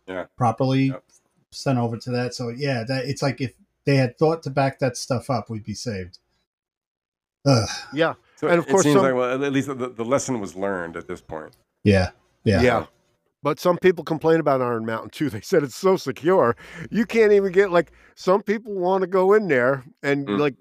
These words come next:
Speaker 3: actually use the master tapes. Like, you have to jump through hoops to get, you know, to get in there. And, uh,
Speaker 1: Yeah,
Speaker 2: Yeah.
Speaker 1: I would thi-, I think there's still some existing government clearance thing. I guess once you have that, and they, they had to have it
Speaker 3: Yeah,
Speaker 1: at one
Speaker 3: yeah,
Speaker 1: point, that
Speaker 3: yeah.
Speaker 1: there's, you know, there's probably still some shit <laughs> down there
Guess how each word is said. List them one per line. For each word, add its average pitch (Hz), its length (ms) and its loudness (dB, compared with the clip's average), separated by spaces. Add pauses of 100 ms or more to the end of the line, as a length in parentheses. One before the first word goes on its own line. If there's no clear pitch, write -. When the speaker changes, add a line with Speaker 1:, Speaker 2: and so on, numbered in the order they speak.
Speaker 3:
actually 151 640 -2 (920)
use 202 280 0
the 147 80 0
master 131 340 0
tapes. 117 380 2
Like, 127 180 0
you 156 160 -2
have 170 180 4
to 131 100 -2
jump 127 460 0
through 156 280 -2
hoops 135 420 0 (460)
to 143 80 -8
get, 139 260 -2
you 135 160 -2
know, 127 140 2
to 120 80 -6
get 135 220 2
in 175 260 4
there. 143 440 6
And, 113 220 -2
uh, 110 40 -2
Speaker 1:
Yeah, 135 160 4
Speaker 2:
Yeah. 85 100 -4
Speaker 1:
I 139 80 0
would 151 140 -4
thi-, 185 80 -2
I 160 140 2
think 185 160 0
there's 139 200 2
still 131 140 -4
some 110 300 -6 (120)
existing 107 520 -6
government 98 540 -6
clearance 123 420 -4
thing. 90 160 -6
I 95 240 0
guess 101 200 -8
once 156 120 -8
you 113 100 -10
have 104 260 0
that, 92 200 -2
and 95 140 -10
they, 92 100 -6
they 95 220 -6
had 117 100 0
to 107 100 0
have 107 180 2
it 143 40 4
Speaker 3:
Yeah, 180 120 4
Speaker 1:
at 123 60 -6
one 95 140 -6
Speaker 3:
yeah, 143 200 0
Speaker 1:
point, 110 100 -10 (340)
that 110 120 -4
Speaker 3:
yeah. 131 60 2
Speaker 1:
there's, 120 200 -2
you 151 80 -4
know, 110 320 -4
there's 104 120 -12
probably 131 180 0
still 120 160 -2
some 98 140 -8
shit - 260 -12
<laughs> - 20 -20
down 98 380 -4
there - 180 -14